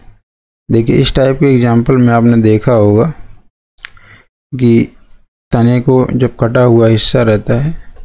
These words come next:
तो इसमें आप इसको देख करके कैसे अनुभव लगा सकते हैं कि इसमें ये कितने वर्ष पुराना है।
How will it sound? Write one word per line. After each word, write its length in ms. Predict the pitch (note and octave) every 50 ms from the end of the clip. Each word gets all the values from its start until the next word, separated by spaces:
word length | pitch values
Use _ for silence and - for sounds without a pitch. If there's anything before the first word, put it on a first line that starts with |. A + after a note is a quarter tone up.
| - - - - - - - - _ _ _ _ -
तो 80 | - -
इसमें 540 | - A#2+ - - - C3 C3 C#3 C#3+ -
आप 240 | - C#3 B2+ B2 - -
इसको 680 | C3+ - - - - - - - - - - D3 B2+
देख 320 | A#2+ A2 A#2 B2+ C3+ - -
करके 280 | - A#2 A#2 B2 C3+
कैसे 360 | C3 - A#2 A#2 A#2 - C#3
अनुभव 300 | C3+ A#2+ A#2 A2+ A2+ A2+
लगा 300 | A2 A2 A2 G#2+ A2+ A2+
सकते 300 | A2 A2+ A2+ - - -
हैं 200 | A#2 A#2 B2+ C#3
कि 80 | C3+ C3+
इसमें 500 | A#2+ A#2+ A#2 A2 - A#2 A#2+ C#3+ E3 D#3+ - - - - - - _ _ _ _ _ _ _ _ -
ये 200 | C3+ A#2 B2 C#3+
कितने 420 | D#3 - - C3 - B2+ B2 B2+ B2+
वर्ष 360 | A#2+ A#2+ A#2 A2+ - - - - -
पुराना 560 | D#3+ - - - - A2+ G#2+ G#2 G2+ G#2 A2
है। 300 | A#2 A2+ A2+ B2+ C3